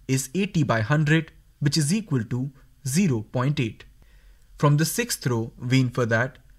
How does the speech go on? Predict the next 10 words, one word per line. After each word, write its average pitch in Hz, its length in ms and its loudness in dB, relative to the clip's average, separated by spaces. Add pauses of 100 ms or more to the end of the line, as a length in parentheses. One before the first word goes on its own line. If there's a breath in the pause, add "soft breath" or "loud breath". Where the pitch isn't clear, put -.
(320)
when 147 180 4
income 190 460 0
is 117 140 -4
five 143 260 2
hundred, 170 440 2 (500)
consumption 156 800 2 (200)
is 147 220 0
five 202 300 2
hundred, 113 480 -4 (600)
then 120 400 2